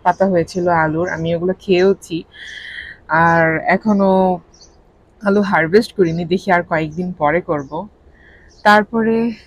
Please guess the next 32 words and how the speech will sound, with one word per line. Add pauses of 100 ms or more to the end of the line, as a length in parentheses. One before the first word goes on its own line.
(320)
এ
পাশে
দেখতে
পাচ্ছেন, (540)
আহ, (120)
পেঁয়াজ
পাতা। (360)
পেঁয়াজ
পাতা
আমি
বাজার
থেকে
কিনে
এনেছি
এবং (500)
খাওয়ার
পরে
just
শিকড়টুকু
লাগিয়ে
দিয়েছি।
আর
এখান
থেকে
আবার
নতুন
করে
পেঁয়াজ
পাতা
গ্রো
করছে। (680)
আর